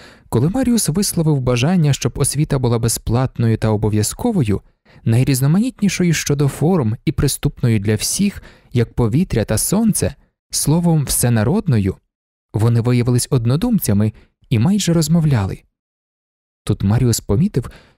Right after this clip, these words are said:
що пан Фошлеван говорить добре і навіть трохи з пафосом, хоча чогось йому нібито й бракує. Пан Фошлеван був водночас і трохи вищий, і трохи нижчий за людину світу.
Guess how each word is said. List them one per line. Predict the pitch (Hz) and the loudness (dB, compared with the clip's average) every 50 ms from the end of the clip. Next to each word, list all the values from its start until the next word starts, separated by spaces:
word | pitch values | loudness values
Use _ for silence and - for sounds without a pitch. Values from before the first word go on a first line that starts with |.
| _ _ - | _ _ -10
що | - - - 123 | -8 -4 -4 -2
пан | - - 113 120 | -2 0 0 0
Фошлеван | 117 - 143 - - 123 117 101 120 170 202 190 | 0 0 -2 -2 0 0 -2 0 0 0 2 2
говорить | 113 120 127 139 185 208 214 202 - - | 2 2 2 0 0 -2 -2 -4 -2 -2
добре | 254 233 175 120 104 - - - - _ _ _ _ - | -2 0 0 -2 -2 -4 -6 -10 -16 _ _ _ _ 0
і | 131 | 2
навіть | 117 120 120 147 - | 2 2 2 0 0
трохи | - - 135 - 147 | -2 -2 -2 0 -2
з | - - | -2 -2
пафосом, | - - 202 190 - - 131 - - 92 - - - _ _ _ _ _ _ _ _ - | -2 -2 -2 -2 -2 -2 -2 -2 -2 -2 -4 -6 -8 _ _ _ _ _ _ _ _ -8
хоча | - - 117 - 127 117 | -2 -2 0 0 0 -2
чогось | - 120 113 - - - - - | -2 -2 -2 -2 -2 -4 -2 0
йому | 208 202 202 202 | 0 2 2 4
нібито | 185 185 180 190 185 - 185 | 2 2 0 0 -2 -2 -2
й | |
бракує. | 175 165 180 202 196 - - 233 185 123 - - - - _ _ _ _ _ _ _ _ _ _ _ _ _ _ _ _ _ _ _ _ | -2 -2 -2 -4 -4 -4 -4 -4 -2 -2 -4 -6 -10 -12 _ _ _ _ _ _ _ _ _ _ _ _ _ _ _ _ _ _ _ _
Пан | - 101 95 90 | -4 -4 -4 -2
Фошлеван | - 120 110 - - 110 104 92 107 156 190 196 123 - - - - - - | -2 -4 -2 0 0 0 0 2 2 2 2 2 0 -2 -6 -14 -20 -12 -6
був | 113 110 127 | -2 -2 0
водночас | 135 131 123 147 156 - 170 160 - - | 0 0 0 0 -2 0 -2 -2 -2 -2
і | - | -2
трохи | - 143 - - - 135 117 | -2 0 -2 -2 0 -2 -2
вищий, | 117 196 247 240 - - - 107 98 101 - _ _ _ | 0 0 -2 -2 -2 -4 -2 -2 -2 -2 -4 _ _ _
і | - 135 | -4 -4
трохи | - - 220 - - 143 | -2 -2 -2 -2 0 0
нижчий | 127 151 208 202 - - - 208 208 196 | 2 2 0 0 -2 -4 -2 -2 0 0
за | 156 147 156 | 2 2 2
людину | 170 170 - 113 107 120 135 | 0 2 2 2 2 2 0
світу. | - - - 113 101 - - 101 98 - | 0 -2 -2 -2 -2 0 0 -2 -4 -4